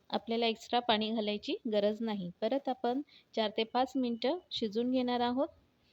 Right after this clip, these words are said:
हे बघा, आता गोळे जे आहेत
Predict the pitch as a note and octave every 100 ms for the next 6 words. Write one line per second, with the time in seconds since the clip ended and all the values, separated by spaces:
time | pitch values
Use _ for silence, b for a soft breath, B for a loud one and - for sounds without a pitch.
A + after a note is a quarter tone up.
0 | b _ _ _ _ _ _ _ _ _
1 | _ _ - _ _ _ _ _ _ _
2 | _ _ _ _ _ _ _ A#3 A3 G#3+
3 | A3+ A3 G#3 A3+ A3 G#3+ A3 A3+ B3 B3
4 | C#4